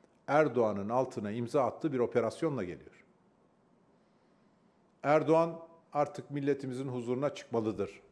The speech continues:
Haziran ortasında kapalı kapılar ardında yanına dış işlerinden bir görevli dahi almadan Biden'la yaptığı pazarlığın detaylarını milletimize açıklamalıdır.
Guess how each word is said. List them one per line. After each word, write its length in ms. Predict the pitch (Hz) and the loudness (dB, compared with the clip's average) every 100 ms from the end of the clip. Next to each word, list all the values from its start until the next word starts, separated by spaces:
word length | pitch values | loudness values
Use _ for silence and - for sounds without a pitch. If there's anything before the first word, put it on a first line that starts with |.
| _ _ _ _ | _ _ _ _
Haziran 460 | - 127 151 160 160 | 0 2 4 2 2
ortasında 640 | 151 - 139 - 135 135 | 0 0 -2 -2 -2 0
kapalı 420 | 135 135 151 139 151 | 2 4 4 2 2
kapılar 420 | 131 135 139 135 | 0 2 0 0
ardında 560 | - 127 117 127 127 127 | -2 -2 0 0 2 2
yanına 500 | 110 127 139 143 120 | 2 0 0 -2 -2
dış 160 | 139 139 | -4 -8
işlerinden 680 | 123 - 127 127 143 143 | -8 -2 -2 0 -2 0
bir 100 | 131 | -2
görevli 500 | 113 123 135 131 147 | 2 4 4 2 2
dahi 260 | 127 120 - | 2 2 2
almadan 580 | 120 127 127 113 98 82 - - - _ - | 2 4 4 2 0 -6 -14 -20 -20 _ 4
Biden'la 520 | 135 156 160 151 123 107 | 8 10 8 4 2 4
yaptığı 640 | 117 143 - 147 131 - | 6 6 4 2 2 4
pazarlığın 760 | 139 139 156 147 135 120 101 98 | 4 8 8 6 6 4 2 2
detaylarını 840 | 147 143 143 135 139 143 185 208 - - - | 4 6 6 6 4 6 6 6 0 -14 -10
milletimize 480 | 123 135 131 131 120 | 0 2 2 2 2
açıklamalıdır. 800 | 143 - - 113 113 104 87 - | 2 0 -2 -2 -2 -4 -8 -18